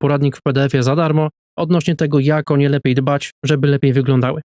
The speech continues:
W tym momencie nie dość, że klient otrzymuje od ciebie dodatkową wartość zupełnie za darmo,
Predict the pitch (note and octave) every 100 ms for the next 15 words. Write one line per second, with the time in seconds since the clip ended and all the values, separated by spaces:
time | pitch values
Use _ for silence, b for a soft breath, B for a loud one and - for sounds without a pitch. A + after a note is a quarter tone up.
0 | _ _ - F3 F#3 E3+ D#3 F3 D#3+ C#3+
1 | - E3 D#3 C#3+ - D3 C#3+ - C3+ C3
2 | B2+ - D#3 C#3 B2+ B2 - - - C3
3 | C#3+ C#3 C3 B2+ B2 D3